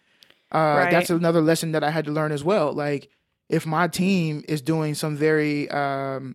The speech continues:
Speaker 1: off-putting behaviors and things of that nature, that's my responsibility.
Speaker 2: Yeah.
Speaker 1: Um, so it, it almost always kinda stems from the top. So even if it wasn't necessarily my involvement, it was my lack of involvement that allowed, allowed it to continue to go.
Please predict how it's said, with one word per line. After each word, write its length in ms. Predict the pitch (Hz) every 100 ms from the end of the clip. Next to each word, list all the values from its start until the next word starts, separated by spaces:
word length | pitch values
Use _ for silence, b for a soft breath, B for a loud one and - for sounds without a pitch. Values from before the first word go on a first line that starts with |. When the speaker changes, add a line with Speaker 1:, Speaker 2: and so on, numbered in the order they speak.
| -
Speaker 1:
off-putting 480 | 156 - 160 156 143
behaviors 440 | 139 147 147 143
and 120 | 143
things 160 | 147 139
of 60 |
that 120 | 139 139
nature, 240 | 156 143
that's 160 | 170 147
my 200 | 151 151
responsibility. 840 | 147 147 143 123 151 131 - - - -
Speaker 2:
Yeah. 400 | 208 180 185 190
Speaker 1:
Um, 480 | 147 143 127 123 - -
so 560 | - 170 151 143 131 - _ _ -
it, 160 | 160
it 200 | 160 170
almost 280 | 165 170 156
always 340 | - 170 170 151
kinda 180 | 151 143
stems 200 | 160 -
from 100 | 147
the 80 |
top. 340 | 107 170 131 b b -
So 140 | 170
even 260 | 196 208 220
if 100 | 208
it 40 |
wasn't 280 | 170 180 170
necessarily 420 | 160 147 170 156
my 160 | 156 147
involvement, 500 | 147 147 160 175 196
it 40 | 160
was 140 | 147
my 120 | 147
lack 280 | 139 160 175
of 100 | 156
involvement 440 | 147 139 143 143
that 100 | 143
allowed, 380 | 139 139 139 139 -
allowed 300 | 147 147 143
it 80 | 135
to 80 |
continue 300 | 139 143 143
to 80 | 135
go. 240 | 135 135